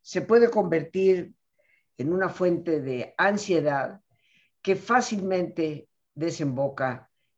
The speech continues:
en una depresión. Hoy hemos titulado a nuestro programa La depresión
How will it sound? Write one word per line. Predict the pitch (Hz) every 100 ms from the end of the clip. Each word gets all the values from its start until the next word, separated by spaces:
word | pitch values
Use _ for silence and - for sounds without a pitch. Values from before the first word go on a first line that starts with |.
| _
en | - 143
una | 151 147 - -
depresión. | 135 139 - 117 110 - 87 - _ _ _ _ _ _ _ _ _ _ _ _ _
Hoy | - 214 233
hemos | 240 240
titulado | 196 180 185 190 196 196
a |
nuestro | 180 156 160 131
programa | 143 143 190 196 196 180 -
La | 160 156
depresión | 151 151 143 - 196 190 185